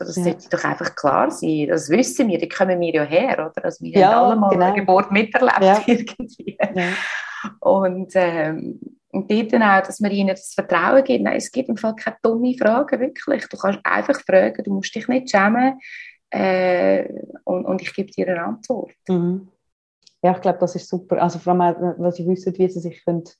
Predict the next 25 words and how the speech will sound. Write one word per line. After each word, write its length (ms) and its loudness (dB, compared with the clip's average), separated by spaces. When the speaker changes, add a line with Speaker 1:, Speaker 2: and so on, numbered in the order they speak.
Speaker 2:
anwenden 580 4
oder 220 0
so. 420 -6
Aber 80 4
Speaker 1:
Mhm. 60 8
Speaker 2:
würdest 180 4
du, 100 8
machst 260 4
du 40 8
jetzt 180 4
auch, 320 2
also 180 0
weißt, 220 2
Online-Beratungen 1160 0
oder 140 -6
so 180 -6
mit 240 -6
Leuten, 240 -8
oder 200 0
machst 220 0
du 60 4
Speaker 1:
Genau. 180 6
Speaker 2:
nur 80 -4
in 180 0
person? 600 2